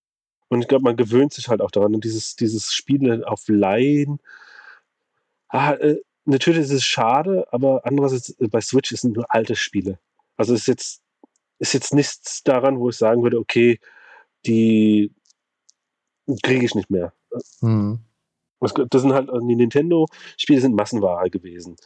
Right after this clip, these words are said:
Speaker 1: Also die ein-, Nintendo-eigenen Sachen. Es ist jetzt, es gibt kaum ein, äh, Nintendo-eigenes Spiel, was man nicht mal einmal einfach so mal findet oder bekommen kann von der früheren Zeit. Also selbst die, äh, ach so geliebten, äh,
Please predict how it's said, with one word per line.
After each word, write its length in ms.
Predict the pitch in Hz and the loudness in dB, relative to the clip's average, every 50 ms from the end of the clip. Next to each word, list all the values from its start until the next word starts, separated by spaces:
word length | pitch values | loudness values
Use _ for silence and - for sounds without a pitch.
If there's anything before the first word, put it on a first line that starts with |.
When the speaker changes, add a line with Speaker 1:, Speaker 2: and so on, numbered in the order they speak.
| _ - | _ -6
Speaker 1:
Also 120 | - 104 95 | -4 -4 -2
die 120 | 107 113 | -2 -2
ein-, 160 | 107 113 113 | 0 0 0
Nintendo-eigenen 680 | 110 113 101 - 107 101 101 98 - 92 92 92 92 90 | 0 0 0 0 0 0 0 -2 -2 -4 -4 -4 -4 -4
Sachen. 260 | - 98 87 87 92 | -4 -4 -6 -6 -8
Es 80 | 95 98 | -8 -4
ist 40 | 113 | -4
jetzt, 320 | 110 - - - - - _ _ - - - - - - | -4 -4 -6 -20 -20 -20 _ _ -20 -20 -20 -20 -20 -10
es 80 | - | -4
gibt 180 | - 127 - - | -2 -2 -2 -2
kaum 400 | - - - 123 147 170 180 175 | -6 -2 0 0 0 0 -2 -2
ein, 320 | 143 127 131 139 147 151 - _ - | 0 0 0 0 0 -4 -6 _ -8
äh, 300 | - 131 120 117 117 117 | -2 0 2 2 2 2
Nintendo-eigenes 760 | 113 117 110 - 123 123 127 127 123 113 110 113 117 120 117 | 2 0 0 0 0 2 2 0 0 2 0 0 0 -2 -4
Spiel, 180 | - - 120 107 | -4 -2 -2 -2
was 140 | 113 104 - | 0 0 0
man 100 | 110 107 | 0 -2
nicht 140 | 120 - | -2 -2
mal 120 | - 113 101 | -2 0 0
einmal 280 | 107 107 104 104 101 98 107 _ _ - | 0 0 0 0 -2 -4 -8 _ _ -10
einfach 260 | - 113 104 - 107 | -6 -6 -2 -2 -2
so 320 | - - 113 107 104 104 98 _ _ _ _ - - - - - _ - | -4 -2 0 0 0 0 -2 _ _ _ _ -20 -20 -20 -20 -18 _ -2
mal 240 | 120 117 104 104 | 0 0 0 0
findet 480 | 98 104 - - - 113 107 107 107 101 | -2 -6 -10 -4 -2 0 0 0 0 -2
oder 140 | 98 - 90 | -2 -4 -2
bekommen 440 | 101 95 - - 92 92 95 98 92 | -4 -4 -4 -4 -4 -4 -4 -6 -6
kann 220 | - - 95 87 | -6 -6 -8 -8
von 140 | - - 95 | -4 -4 -4
der 100 | 92 87 | -4 -4
früheren 340 | - 98 92 92 90 85 90 | -6 -6 -6 -6 -6 -6 -8
Zeit. 440 | - - 90 85 87 - - - _ _ _ _ _ - - - - - | -8 -6 -4 -4 -4 -4 -8 -20 _ _ _ _ _ -20 -20 -20 -16 -8
Also 140 | - 107 104 | -4 0 0
selbst 180 | 123 110 - - | 0 0 0 0
die, 280 | 127 120 117 120 135 | 2 4 4 4 2
äh, 60 | - 131 | 0 0
ach 200 | 110 110 123 - | -2 -2 -2 -2
so 100 | - 127 | -2 -2
geliebten, 480 | 117 117 107 117 123 _ - 120 110 | -2 0 -2 -2 -4 _ -2 -2 -2
äh, 460 | 110 - 113 104 101 101 101 101 101 | -2 -2 -2 0 0 0 -2 -2 -4